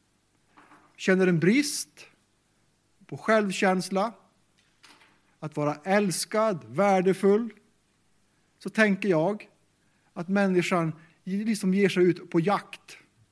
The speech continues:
efter någonting att lyfta fram. Se här vad jag kan.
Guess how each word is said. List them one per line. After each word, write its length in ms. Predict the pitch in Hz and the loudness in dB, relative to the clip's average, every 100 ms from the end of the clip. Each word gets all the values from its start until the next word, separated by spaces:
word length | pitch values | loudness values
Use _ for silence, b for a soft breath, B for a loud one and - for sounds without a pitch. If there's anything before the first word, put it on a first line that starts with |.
| _ _ _ _ _ _ _ | _ _ _ _ _ _ _
efter 480 | 190 175 - 180 160 - - _ _ - | -4 -4 -2 -4 -4 -6 -20 _ _ -4
någonting 640 | 185 180 170 165 160 147 | 0 0 -2 -4 -4 -4
att 160 | 156 - | -10 -6
lyfta 340 | 165 160 156 | -4 -4 -8
fram. 460 | 143 156 156 120 101 - _ _ _ _ _ _ _ _ _ _ _ _ _ _ _ _ _ _ _ _ _ _ _ _ _ _ | -6 -4 -4 -6 -14 -20 _ _ _ _ _ _ _ _ _ _ _ _ _ _ _ _ _ _ _ _ _ _ _ _ _ _
Se 340 | - 185 214 | -2 2 4
här 320 | 165 175 165 143 | 2 0 0 -2
vad 140 | 147 | 0
jag 480 | 175 202 160 147 - | 2 0 -2 -6 -10
kan. 480 | 170 143 110 98 | -6 -6 -6 -14